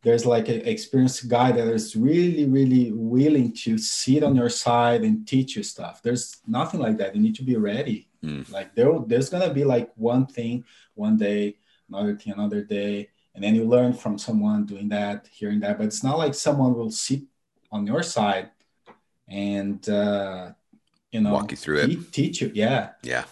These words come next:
Speaker 1: So that, that's why it's important to do this when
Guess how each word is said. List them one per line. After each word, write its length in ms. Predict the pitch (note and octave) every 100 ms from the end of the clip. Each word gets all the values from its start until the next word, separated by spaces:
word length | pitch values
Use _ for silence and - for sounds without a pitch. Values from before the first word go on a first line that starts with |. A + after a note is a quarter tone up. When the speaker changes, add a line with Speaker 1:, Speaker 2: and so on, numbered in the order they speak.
| -
Speaker 1:
So 160 | - G#2+
that, 300 | B2+ D#3+ -
that's 320 | C3+ - -
why 140 | F#3+
it's 160 | F3 -
important 480 | D3 - C#3+ D#3 D#3
to 80 | C3
do 120 | A#2+
this 260 | G#2+ A2 A2+
when 420 | A#2 A2+ A2